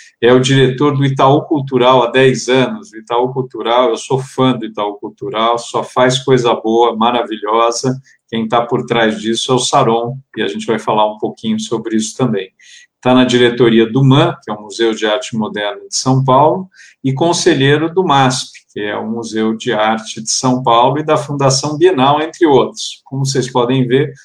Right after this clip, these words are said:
o Saron tá em todas. Não sei como dá pra, sozinho, um só fazer tudo isso. Mas o Saron faz. Ele vai contar pra gente como, tá certo? Mas antes de começar a perguntar pro Saron,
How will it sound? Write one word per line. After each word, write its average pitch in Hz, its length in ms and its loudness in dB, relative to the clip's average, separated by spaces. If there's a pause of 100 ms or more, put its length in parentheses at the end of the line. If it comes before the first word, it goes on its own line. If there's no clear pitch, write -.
(120)
o - 60 -14
Saron 135 400 0
tá 160 140 2
em 170 100 -6
todas. 107 540 0
Não 110 160 -8
sei 135 240 -2
como 143 240 -6
dá 139 160 2
pra, 147 280 -2 (220)
sozinho, 151 580 0
um 170 60 -6
só 160 340 0
fazer 156 320 0
tudo 170 280 0
isso. 131 320 0 (420)
Mas 127 240 2
o 135 80 0
Saron 143 380 2
faz. - 720 -2
Ele 120 200 -4
vai 127 200 0
contar 135 380 0
pra 131 160 0
gente - 400 -4
como, 123 500 2
tá 110 120 -10
certo? 131 460 -2 (580)
Mas 123 260 0
antes 170 200 -2
de - 60 -8
começar 139 460 0
a 123 60 -2
perguntar 120 460 -2
pro 120 120 -8
Saron, 151 520 0